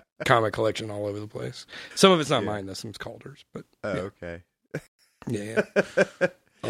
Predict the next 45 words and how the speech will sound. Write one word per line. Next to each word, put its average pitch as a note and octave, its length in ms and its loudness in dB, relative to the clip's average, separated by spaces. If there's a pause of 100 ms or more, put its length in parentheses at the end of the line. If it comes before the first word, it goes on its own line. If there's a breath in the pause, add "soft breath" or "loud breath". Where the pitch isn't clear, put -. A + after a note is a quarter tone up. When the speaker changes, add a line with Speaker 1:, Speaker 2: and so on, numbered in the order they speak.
Speaker 2:
lot. - 200 -8
Speaker 1:
So C3+ 100 2
you C#3 140 4
do, B2 160 2
so B2+ 140 -2
you A#2 120 4
do, G#2 180 4
so - 140 -4
you, G#2 220 0
you G2 260 -4
do F#2+ 160 -2
have F2 120 0
a E2 60 -2
lot E2 240 -4
of - 120 -12
<laughs> D#3 140 4
comics, - 280 -6
so. C#3+ 260 8
Speaker 2:
Oh, D3 40 4
yeah. A2+ 200 -2
I G#2+ 40 -6
still - 160 0
have B2+ 80 2
a E3 60 -2
ton C3 260 0
of B2+ 80 2
comics, A#2 240 -2
Speaker 1:
<laughs> - 20 -12
Yeah. G2 60 -8
Speaker 2:
ton B2+ 360 4
of A2 200 -4
trade G#2+ 280 -4
paperbacks G#2 540 -2
and G2+ 100 -8
stuff, F#2+ 220 -10
too, G#2 320 -6
and, G2 120 -12 (260 loud breath)
and F3 140 6
digital F#3 260 2
comics - 520 -12
Speaker 1:
Mm-hmm. F#2+ 240 -8 (220)
Speaker 2:
that C3+ 140 10
I B2 80 6
purchased - 720 -8 (320)
legally. D3 680 -2